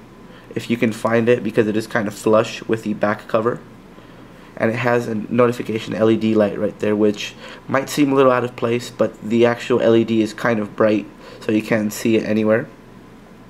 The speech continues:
And finally at the bottom you have this nice sort of chrome accent with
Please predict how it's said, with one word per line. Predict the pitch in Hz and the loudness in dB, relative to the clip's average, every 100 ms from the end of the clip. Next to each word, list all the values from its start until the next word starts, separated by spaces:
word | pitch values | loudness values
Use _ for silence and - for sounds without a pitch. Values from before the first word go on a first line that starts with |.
| - - - | -20 -18 -8
And | 120 | -2
finally | 123 131 135 | 2 4 2
at | 127 | -2
the | 117 | 2
bottom | 110 120 113 | 2 4 2
you | 110 | 0
have | 117 110 | 0 0
this | 104 - | 0 -4
nice | 113 113 113 - - - - | -2 0 -2 -10 -18 -20 -20
sort | - 110 | -6 -2
of | 107 - | -2 -6
chrome | - 120 117 113 | -4 2 2 2
accent | 110 107 - 117 120 - - - - - - | 0 -4 -2 -2 -2 -6 -18 -20 -20 -18 0
with | 113 113 - | 2 4 0